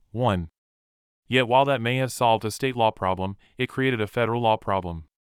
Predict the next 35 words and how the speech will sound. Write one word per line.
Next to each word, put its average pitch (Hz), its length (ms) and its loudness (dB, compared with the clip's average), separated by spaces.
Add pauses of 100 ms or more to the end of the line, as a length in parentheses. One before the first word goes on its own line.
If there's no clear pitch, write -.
(540)
Seattle 131 540 0
is 104 120 -4
not 113 220 2
a 127 80 0
hotbed 117 340 0
of 101 80 -4
securities 117 480 -4
trading, 98 440 -4 (280)
so 117 160 -2
an 113 100 0
excise 131 420 -2
tax 110 360 -2
on 101 160 -2
high 117 160 0
dollar 113 280 0
value 107 320 0
transactions 104 800 -4
would 104 120 -2
not 113 240 0
raise 117 260 -2
much 113 220 -4
revenue 101 440 0
if 104 100 -4
it 104 80 0
were 101 120 0
limited 107 360 -2
to 107 80 -10
transactions 104 840 -4
and 104 180 -4
property 101 420 0
in 98 100 -6
the 104 80 -4
state. 101 300 -4 (840)
Not 147 220 4
surprisingly, 113 720 0